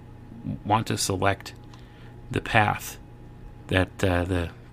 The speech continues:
the secret societies have laid out for you when, you know, it's offered as a free gift from God, and you could go that path?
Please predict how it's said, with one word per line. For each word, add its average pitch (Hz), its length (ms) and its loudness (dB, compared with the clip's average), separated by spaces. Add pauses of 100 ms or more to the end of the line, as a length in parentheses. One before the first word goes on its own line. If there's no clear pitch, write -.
the - 80 -12
secret 101 320 2
societies 92 540 4
have - 360 -6
laid 92 200 2
out 92 180 0
for 95 160 0
you - 160 -4 (720)
when, 87 520 2
you 98 180 0
know, 90 220 0
it's - 220 -2
offered 95 380 6
as 85 120 4
a 80 80 0
free 92 240 2
gift 92 280 -2
from - 220 0
God, 92 440 6 (580)
and 90 160 2
you 95 80 4
could 95 180 2
go 95 160 6
that 95 280 0
path? - 460 -4